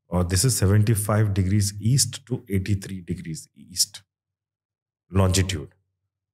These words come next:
और आश्चर्य की बात यह है कि उसी पे हमारा इलाहाबाद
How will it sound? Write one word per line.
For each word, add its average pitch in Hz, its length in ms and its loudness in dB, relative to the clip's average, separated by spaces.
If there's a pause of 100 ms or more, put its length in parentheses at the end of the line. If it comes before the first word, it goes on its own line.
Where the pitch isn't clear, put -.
(360)
और 120 480 -2 (720)
आश्चर्य 165 460 4
की 180 200 0
बात 139 280 2
यह 131 160 4
है 160 180 4
कि 175 160 0
उसी 175 440 4
पे 196 260 2
हमारा 135 760 4
इलाहाबाद 127 760 2